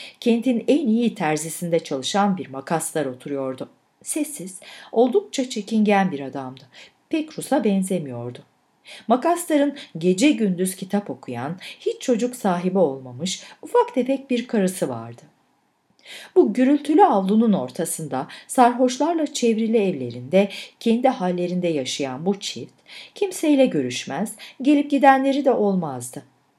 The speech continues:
Tatillerde tiyatroya gitmenin dışında hiçbir yere gitmiyorlardı. Koca, sabahtan akşamın geç saatlerine kadar çalışırdı.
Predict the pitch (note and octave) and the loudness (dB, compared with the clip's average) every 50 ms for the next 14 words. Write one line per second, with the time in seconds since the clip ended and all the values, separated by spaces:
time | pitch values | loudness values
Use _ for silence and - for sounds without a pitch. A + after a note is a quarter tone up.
0 | _ _ - G3 E3+ D#3+ - E3+ D#3+ D#3 D3 C#3+ C#3+ C#3+ D3+ D3 - - F3+ D#3 | _ _ -2 0 0 0 0 -2 -2 -2 0 0 0 -2 -2 -4 -2 -4 -4 -4
1 | D3+ D#3 - - C#3 C#3 C#3+ - G3 F#3+ - E3 D#3+ E3 D#3 C#3 C3+ C#3 - - | -4 -4 -6 -6 -6 -4 -2 -4 -4 -4 -4 -4 -4 -4 -6 -6 -8 -10 -10 -8
2 | D3 C#3+ B2+ B2 - - - _ - A#3+ A3+ - - - - E4+ F#4 E4+ D#4+ C#4+ | -8 -8 -10 -10 -14 -20 -20 _ -6 -6 -6 -6 -6 -2 2 4 4 4 4 2
3 | C4 B3 B3+ B3 A3+ G#3+ G3 - - D#3 C#3+ C3+ C3 C3 C3 B2+ B2 B2 B2 B2+ | 4 4 2 2 2 0 -4 -4 -8 -6 -6 -4 -4 -4 -4 -4 -4 -4 -6 -8
4 | B2+ - - _ _ _ _ _ _ _ _ _ _ _ _ _ _ _ _ _ | -10 -14 -20 _ _ _ _ _ _ _ _ _ _ _ _ _ _ _ _ _
5 | _ _ _ _ _ _ _ _ _ _ _ - - C#4 B3+ F#3+ G#3+ G3 F#3+ F#3+ | _ _ _ _ _ _ _ _ _ _ _ 0 2 2 2 2 2 2 0 0
6 | F#3+ - - - - - - - - E3+ C#3+ D3 D3 D3 - - A3 A#3+ G3+ D3+ | -2 -8 -18 -20 -20 -18 -12 0 0 2 2 2 0 0 2 2 2 2 2 -2
7 | C#3+ - - - F3+ D#3+ F3+ F3 D#3 - A3 C4 B3+ C4 - - F#3+ F3 F3 F3+ | -6 -6 -4 -4 -2 -2 -2 -4 0 2 2 2 2 0 0 0 0 0 0 -2
8 | - E3+ E3+ E3+ F#3+ C4 C4 B3+ C4 A3+ A3+ A3+ A#3 A#3 A#3 - - B3+ B3 B3 | -4 -4 -2 2 2 2 2 2 0 2 4 4 4 2 0 0 -2 0 0 0
9 | B3 - B3+ A#3+ A3 F#3 F3+ E3 | -2 -2 -2 -2 -2 -4 -6 -10